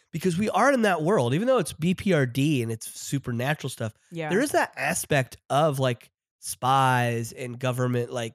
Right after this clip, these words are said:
Speaker 1: dealings like Bond. And I wonder if they're playing into that at all.
Speaker 2: This does feel like it a little bit, like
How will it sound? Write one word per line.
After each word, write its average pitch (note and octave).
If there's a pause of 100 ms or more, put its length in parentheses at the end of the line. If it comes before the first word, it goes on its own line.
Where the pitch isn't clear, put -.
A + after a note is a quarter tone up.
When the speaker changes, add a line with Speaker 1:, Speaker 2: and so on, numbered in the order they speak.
Speaker 1:
dealings B2+
like A#2+
Bond. A2+ (400)
And A#2+
I A#2+
wonder C#3
if D3
they're C3
playing A#2
into A#2+
that G2
at G2+
all. G2
Speaker 2:
This E4
does B3+
feel G3
like D#3
it D3+
a D3+
little D3
bit, D3+
like D3+